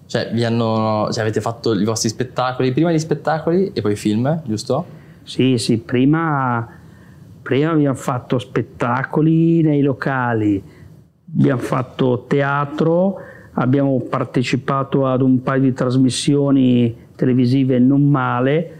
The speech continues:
Speaker 2: fino a quando nel novantaquattro,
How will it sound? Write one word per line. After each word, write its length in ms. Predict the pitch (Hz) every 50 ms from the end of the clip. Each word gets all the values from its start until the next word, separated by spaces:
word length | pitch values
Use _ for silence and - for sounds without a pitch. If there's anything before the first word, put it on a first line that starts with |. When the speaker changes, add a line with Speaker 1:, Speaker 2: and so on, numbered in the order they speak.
| - - - - - - - -
Speaker 2:
fino 200 | - - 139 135
a 20 | 123
quando 260 | 147 147 135 131 131
nel 160 | 131 131 131
novantaquattro, 1400 | 131 131 127 135 127 - - 135 120 - 151 139 139 131 - - 135 131 123 120 117 117 117 113 113 113 113 110